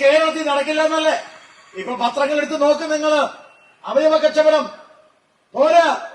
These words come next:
മരുന്ന് കച്ചവടം. നിങ്ങൾ മെഡിക്കൽ കോളേജിൽ പോയി കഴിഞ്ഞാൽ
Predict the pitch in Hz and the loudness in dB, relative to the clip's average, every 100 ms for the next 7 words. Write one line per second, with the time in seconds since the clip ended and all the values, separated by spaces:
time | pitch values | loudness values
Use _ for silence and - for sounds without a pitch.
0 | 196 208 285 330 330 311 311 302 - - | -8 -6 -2 0 0 2 2 2 2 -4
1 | - _ _ _ _ _ - 214 262 254 | -20 _ _ _ _ _ -10 2 4 4
2 | 269 277 277 277 285 277 269 285 277 269 | 0 4 4 4 2 8 8 8 4 4
3 | 277 269 | 4 2